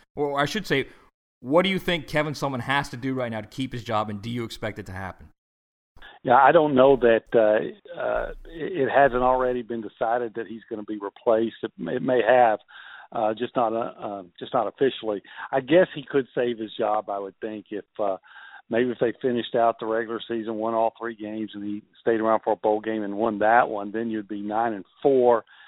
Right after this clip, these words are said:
Speaker 2: and that technically would be better than the eight, <laughs> you know, three straight eight and five seasons. And Scott Woodward did say, "Hey, eight wins isn't good enough." Well, that would be nine wins, but I think he was talking regular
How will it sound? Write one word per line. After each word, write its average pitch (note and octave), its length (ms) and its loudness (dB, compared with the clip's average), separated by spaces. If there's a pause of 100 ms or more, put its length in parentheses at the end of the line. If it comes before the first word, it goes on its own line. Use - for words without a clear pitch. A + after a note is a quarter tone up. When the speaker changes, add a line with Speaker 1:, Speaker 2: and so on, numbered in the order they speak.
(280)
Speaker 2:
and A2 600 -10
that B2 260 0 (300)
technically C#3 480 -4
would C#3+ 240 -6
be C3 160 -10
better A2+ 500 0 (500)
than A#2 160 -4
the A2+ 160 -4
eight, C#3+ 180 0 (140)
<laughs> - 120 -18
you C#3+ 80 0
know, C3 80 -2 (120)
three G3+ 220 -2
straight C3+ 240 2
eight D3 140 -2
and - 100 -20
five C3 300 6
seasons. B2 400 -8
And G#2+ 180 -8
Scott C3 240 2
Woodward B2+ 300 -4
did A#2+ 180 -2 (100)
say, B2 140 0
"Hey, A2+ 260 -2 (320)
eight C#3+ 240 -2
wins C3 320 -2
isn't A2 300 -4
good C#3 160 2
enough." G#2 340 -2
Well, A#2 120 -2
that A#2 120 2
would A#2 160 -4
be A2+ 140 -8
nine A#2 340 -2
wins, G#2+ 260 -8
but D3+ 100 0
I F3+ 80 2
think E3+ 160 -4
he A#2+ 80 -8
was G#2+ 100 -8
talking A2 320 2
regular G#2+ 340 -4